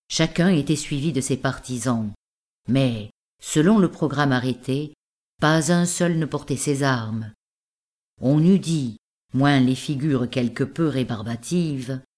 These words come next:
d'honnêtes marguilliers suivant une procession. Les deux chefs des deux partis présentaient un contraste physique bien tranché.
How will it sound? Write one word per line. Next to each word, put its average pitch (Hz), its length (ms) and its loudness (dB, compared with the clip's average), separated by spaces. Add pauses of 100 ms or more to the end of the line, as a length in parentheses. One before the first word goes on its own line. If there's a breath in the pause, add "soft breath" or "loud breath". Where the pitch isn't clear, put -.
(120)
d'honnêtes 170 520 2
marguilliers 139 760 0
suivant 131 560 -2
une 143 160 2
procession. 120 840 -4 (1400)
Les 175 160 4
deux 240 140 2
chefs 247 280 -2
des 156 120 0
deux 156 100 -2
partis 151 460 -2
présentaient 147 760 -2
un 131 140 0
contraste 135 680 -4
physique 147 600 -6
bien 117 340 0
tranché. 113 720 -6